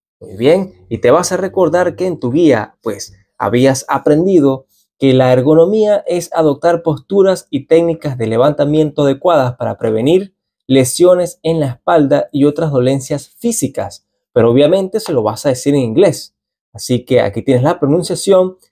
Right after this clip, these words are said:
que sería ergonomics. Adopt proper postures and lifting techniques to prevent back injuries and other physical ailments.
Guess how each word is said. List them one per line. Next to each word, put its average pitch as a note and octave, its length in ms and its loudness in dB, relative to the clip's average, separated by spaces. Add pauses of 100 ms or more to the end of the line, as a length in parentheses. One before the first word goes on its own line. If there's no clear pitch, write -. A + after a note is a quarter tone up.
(160)
que E3 80 -4
sería C3 480 0 (460)
ergonomics. C#3 920 -4 (200)
Adopt E3+ 640 -6 (220)
proper C#3+ 520 -6
postures G#2 720 -8
and A#2 220 -6
lifting C#3+ 460 -10
techniques - 720 -8 (420)
to E3+ 140 -6
prevent C#3 540 -2 (160)
back C3+ 280 -4 (140)
injuries G#2+ 800 -6
and A#2 280 -6
other D#3 380 -2 (100)
physical C3+ 600 -10
ailments. B2 800 -8